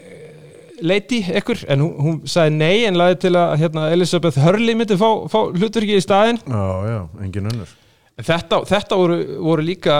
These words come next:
Speaker 1: þetta voru frægar útistöð-, þú veist, hann var í útistöðum við, við
Speaker 2: Tekonur.
Speaker 1: Já, líka, sko.
Speaker 2: Og búningastjóra.
Speaker 1: Já, já.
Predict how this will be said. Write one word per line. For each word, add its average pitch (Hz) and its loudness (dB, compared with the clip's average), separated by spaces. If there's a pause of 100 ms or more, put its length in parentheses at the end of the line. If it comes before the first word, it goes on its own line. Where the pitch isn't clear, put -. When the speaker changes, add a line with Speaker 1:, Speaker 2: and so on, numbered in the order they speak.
(120)
Speaker 1:
þetta 160 -2
voru 131 -2
frægar 180 0
útistöð-, 165 -8
þú 123 -6
veist, 165 -2
hann 170 -2
var 165 -2
í 170 -4
útistöðum 160 -6
við, 160 -4 (580)
við 139 -8
Speaker 2:
Tekonur. 107 -4 (100)
Speaker 1:
Já, 151 -6
líka, 180 -4
sko. 107 -14
Speaker 2:
Og 101 -10
búningastjóra. 104 -6 (140)
Speaker 1:
Já, 147 0 (380)
já. 127 -6